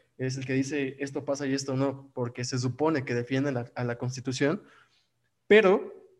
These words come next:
hemos visto, eh, que en los hechos esto no sucede, que en los hechos se mueve todo por intereses y se interpreta la ley como, como Dios les da a entender, dependiendo de qué es lo que quieran o qué es lo que, lo que deseen conseguir.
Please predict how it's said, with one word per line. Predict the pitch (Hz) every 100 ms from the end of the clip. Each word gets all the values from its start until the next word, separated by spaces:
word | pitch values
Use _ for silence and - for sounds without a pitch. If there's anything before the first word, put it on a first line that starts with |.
| _
hemos | 151 151 151
visto, | 143 147 147 131 123 -
eh, | 123 120 120 120 117 _
que | 131
en | 120
los | 120 117
hechos | 139 135 156 - -
esto | 127 131
no | 131
sucede, | 135 127 156 139 -
que | -
en | 127
los | 127 123
hechos | 147 143 160 160
se | 123
mueve | 123 143 160
todo | 147 147
por | 135
intereses | 120 123 120 120 - - - - _ _
y | 151 143
se | 143 135
interpreta | 127 131 131 127 151 156
la | 151 123
ley | 123 165 - - _ _ -
como, | 135 127 123 120 123 120 120 - _ -
como | 123 120
Dios | 120 160
les | 151
da | 160
a |
entender, | 160 139 180 175
dependiendo | 131 127 127 120 131 175 185 240 - _
de | 135 127 123 120
qué | 120
es | 147
lo | 135
que | 127
quieran | 156 196 240 -
o | 131 120 175
qué | -
es | 139
lo | 143
que, | 135 127 127 131 _ _ _ _
lo | 131
que | 131
deseen | 123 131 135
conseguir. | 131 127 117